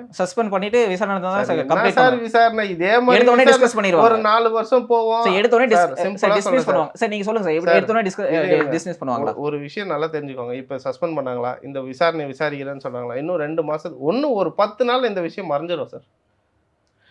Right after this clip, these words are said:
Speaker 2: இதே மாதிரி
Speaker 1: அப்ப
Speaker 2: தான்,
Speaker 1: ம-, மறந்துட்டா
Speaker 2: இதே
Speaker 1: விஜய்
Speaker 2: மாதிரி தான்,
Speaker 1: மறந்துடுவாரு.
Speaker 2: இதே மாதிரி தான்
Speaker 1: ஆ, விஜய்
Speaker 2: டாஸ்மாக்
Speaker 1: மறந்துடுவாரு.
Speaker 2: விஷயத்தை, சார், விஜய் மறக்கல, விஜய் எல்லாத்தையும் ஞாபகம் வச்சிருக்கிறதுனால தான் கேட்டுட்டு இருக்காரு.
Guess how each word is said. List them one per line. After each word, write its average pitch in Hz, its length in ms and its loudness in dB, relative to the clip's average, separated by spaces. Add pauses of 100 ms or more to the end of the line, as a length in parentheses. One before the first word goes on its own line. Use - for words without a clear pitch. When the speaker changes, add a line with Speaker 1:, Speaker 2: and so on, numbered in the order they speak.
(100)
Speaker 2:
இதே 185 380 2
மாதிரி 190 240 2
Speaker 1:
அப்ப 165 120 4
Speaker 2:
தான், 202 280 4
Speaker 1:
ம-, - 20 2
மறந்துட்டா 220 160 2
Speaker 2:
இதே 254 120 4
Speaker 1:
விஜய் 254 260 8
Speaker 2:
மாதிரி 226 300 6
தான், 269 160 4
Speaker 1:
மறந்துடுவாரு. - 160 -8
Speaker 2:
இதே 202 300 0
மாதிரி 208 240 0
தான் 233 160 -4
Speaker 1:
ஆ, 208 140 4
விஜய் 214 200 2
Speaker 2:
டாஸ்மாக் - 20 8
Speaker 1:
மறந்துடுவாரு. 196 400 2
Speaker 2:
விஷயத்தை, 135 260 -4 (100)
சார், 202 260 -10
விஜய் 180 440 -8
மறக்கல, 240 420 0
விஜய் 220 320 2
எல்லாத்தையும் 226 300 0
ஞாபகம் 226 340 -2
வச்சிருக்கிறதுனால 202 580 -4
தான் 240 160 -2
கேட்டுட்டு 240 340 0
இருக்காரு. 156 520 0